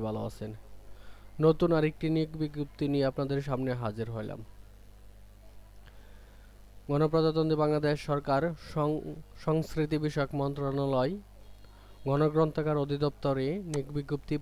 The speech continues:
প্রকাশিত হয়েছে। সার্কুলারটি প্রকাশিত হয়েছে সাতাশে জুলাই দুই হাজার পঁচিশ ইং তারিখে। সার্কুলারটি অনেক আগেই প্রকাশিত হয়েছে। শেষ তারিখ হচ্ছে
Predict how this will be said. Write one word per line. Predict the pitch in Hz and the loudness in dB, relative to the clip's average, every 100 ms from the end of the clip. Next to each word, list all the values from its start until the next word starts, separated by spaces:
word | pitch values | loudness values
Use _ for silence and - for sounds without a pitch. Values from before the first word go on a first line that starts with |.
| 147 | -2
প্রকাশিত | 123 127 117 131 120 | -2 -2 -4 -6 -6
হয়েছে। | 113 107 110 - 113 - | -4 -6 -8 -10 -10 -6
সার্কুলারটি | 135 151 160 165 170 | -4 0 0 0 0
প্রকাশিত | 156 147 143 151 160 147 | 0 0 -2 -2 0 2
হয়েছে | 143 143 151 139 - | 2 0 0 0 0
সাতাশে | 127 - 147 143 143 | -2 2 0 0 -2
জুলাই | 143 135 135 | 2 2 2
দুই | 139 | 2
হাজার | 127 131 143 151 - | 2 2 0 -2 -6
পঁচিশ | 143 131 135 123 131 | -4 -2 -4 -4 -4
ইং | 127 - | -4 -4
তারিখে। | 110 113 - 101 - - - - - - - - - - - - - - - | -6 -6 -12 -14 -16 -18 -18 -20 -18 -18 -18 -20 -20 -20 -20 -20 -20 -14 -2
সার্কুলারটি | - 147 175 175 175 147 | 2 4 4 4 4 4
অনেক | 156 151 | 4 4
আগেই | 139 156 160 | 2 0 0
প্রকাশিত | 156 160 160 156 156 | 2 0 0 -2 2
হয়েছে। | 151 147 - 110 143 175 - | 2 2 0 -2 -2 -6 -4
শেষ | 156 139 - - | 2 2 2 2
তারিখ | 147 156 151 | 2 2 0
হচ্ছে | 143 - 135 | -2 0 2